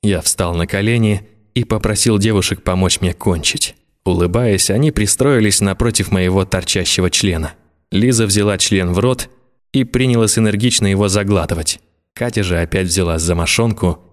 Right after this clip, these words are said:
играя язычком с яичками. Я глянул на часы и включил телевизор. Через несколько секунд наступит Новый год.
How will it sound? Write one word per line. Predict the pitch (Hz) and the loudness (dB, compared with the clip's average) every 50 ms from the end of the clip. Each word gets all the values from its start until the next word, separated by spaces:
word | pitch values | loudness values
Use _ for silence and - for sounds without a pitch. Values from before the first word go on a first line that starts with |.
| _ - | _ -4
играя | 107 104 95 104 107 101 95 92 87 | -4 -2 -2 -2 -2 0 0 -2 0
язычком | 87 92 87 90 92 - - - - 117 113 104 92 | 0 0 0 0 0 -2 -2 -2 -2 0 0 0 0
с | - - | -2 -2
яичками. | - 95 92 85 82 - - - - 87 78 76 - _ _ _ _ _ _ _ _ _ _ _ - | -2 -2 -2 -2 -2 -4 -4 -4 -4 -4 -4 -6 -10 _ _ _ _ _ _ _ _ _ _ _ -4
Я | 110 113 131 127 | -2 0 0 0
глянул | 107 107 110 110 101 98 92 | 0 0 0 0 0 0 2
на | 92 90 92 | 2 0 0
часы | - - 110 - - 139 143 147 131 - - - - | 0 0 0 0 2 2 2 0 0 -4 -8 -6 -4
и | - 120 | -4 -4
включил | - - 117 113 - - 113 101 | 0 0 0 0 2 2 2 2
телевизор. | 95 - 107 101 98 92 87 80 - - - - _ _ _ _ _ _ - | 2 0 0 0 0 0 0 -2 -2 -4 -8 -12 _ _ _ _ _ _ -6
Через | - - 95 95 92 82 | -4 -2 0 0 0 0
несколько | 98 104 95 - - 98 - - 95 | 0 0 0 -2 -2 -2 -2 0 -2
секунд | - - 101 - - 139 131 104 - | 0 -2 -2 0 0 0 0 0 0
наступит | 101 101 95 - - 135 123 123 113 113 | 0 0 0 0 -2 0 0 0 0 0
Новый | 131 131 123 120 123 131 | 0 0 2 2 0 0
год. | 123 104 87 78 - - | 0 0 -2 -2 -4 -10